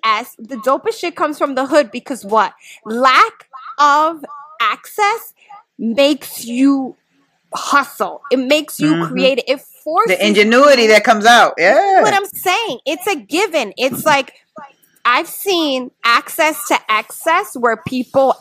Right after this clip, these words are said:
Speaker 1: end up dead.
Speaker 2: Mm-hmm.
Speaker 1: And then when you don't have access, period, you end up resourceful. There
Speaker 2: Mm-hmm.
Speaker 1: is no coincidence that a lot of these athletes,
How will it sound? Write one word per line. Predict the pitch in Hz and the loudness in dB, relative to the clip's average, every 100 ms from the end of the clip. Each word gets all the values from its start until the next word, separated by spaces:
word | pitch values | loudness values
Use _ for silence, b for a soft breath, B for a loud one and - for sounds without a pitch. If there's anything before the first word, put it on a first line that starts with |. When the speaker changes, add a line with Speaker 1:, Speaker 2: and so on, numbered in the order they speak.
| - | -2
Speaker 1:
end | 240 226 226 | -4 0 0
up | 214 _ - | -2 _ -6
dead. | 190 156 240 _ _ _ _ _ B | -6 -6 -12 _ _ _ _ _ B
Speaker 2:
Mm-hmm. | B - 180 | B -8 -2
Speaker 1:
And | 247 294 269 226 | 0 -2 -4 0
then | 285 359 254 240 - | 4 4 2 -4 -4
when | 254 254 220 | -2 -2 -2
you | 277 294 | -2 2
don't | 320 285 | 0 -2
have | 294 285 294 - | -8 -6 -6 -2
access, | 226 247 - - 226 - - | 0 0 -4 -4 -4 -4 -18
period, | - 285 330 262 208 202 | -10 -4 -4 -4 -6 -6
you | 202 226 254 - | -8 -6 -6 -4
end | 247 262 226 | -4 -2 -2
up | 240 226 | -4 -4
resourceful. | 196 190 - 202 226 226 - - _ _ _ _ _ - | -12 -12 -8 -4 -4 -6 -20 -20 _ _ _ _ _ -8
There | - 247 294 - | -2 2 2 2
Speaker 2:
Mm-hmm. | |
Speaker 1:
is | 349 320 285 | -2 -2 -2
no | 277 294 | 2 2
coincidence | 339 370 320 294 311 294 233 190 190 - 185 | 2 0 2 2 0 -2 -4 -4 -8 -12 -4
that | 208 185 - _ _ B B - | -2 -2 -6 _ _ B B 0
a | 247 | 2
lot | 226 220 | 2 0
of | 277 | -2
these | 269 302 - | -6 -6 -2
athletes, | 208 214 - 240 254 302 | 0 0 -2 -10 -8 -10